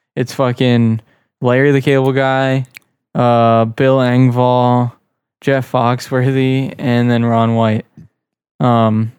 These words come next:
and they, everyone except Ron White, obviously, sucks big cocks. But, um,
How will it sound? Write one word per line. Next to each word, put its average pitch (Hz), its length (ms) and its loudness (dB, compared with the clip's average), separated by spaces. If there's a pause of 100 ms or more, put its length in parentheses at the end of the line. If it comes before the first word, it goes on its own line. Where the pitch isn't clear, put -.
(160)
and 117 320 0
they, 120 320 0 (280)
everyone 143 420 0
except 131 240 -4
Ron 123 240 -4
White, 117 160 -8
obviously, 113 480 -8
sucks 113 320 -16
big 120 280 -10
cocks. 117 440 -12 (640)
But, 120 340 0
um, 113 400 -2